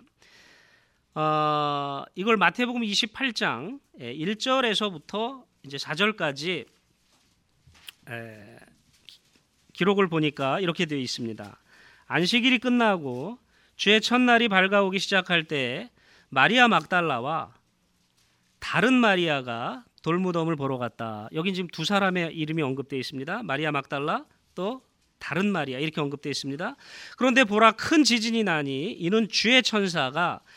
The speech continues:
하늘에서 내려와 입구에서 돌을 뒤로 굴려내고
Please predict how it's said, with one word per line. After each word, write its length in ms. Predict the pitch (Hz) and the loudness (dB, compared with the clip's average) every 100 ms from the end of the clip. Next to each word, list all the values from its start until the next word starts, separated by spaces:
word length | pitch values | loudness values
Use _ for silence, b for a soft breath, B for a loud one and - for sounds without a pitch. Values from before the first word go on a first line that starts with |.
| B B | B B
하늘에서 480 | - 247 233 220 214 | -2 2 4 4 4
내려와 600 | 190 165 147 135 156 269 b b b - | 2 2 0 0 0 -4 b b b -6
입구에서 520 | 196 - 240 220 240 | -6 2 4 4 2
돌을 380 | - 202 262 226 | 0 0 2 2
뒤로 460 | 196 214 208 214 | 2 4 2 0
굴려내고 920 | - 180 214 240 202 139 123 120 214 | -2 0 4 6 4 0 -4 -8 -8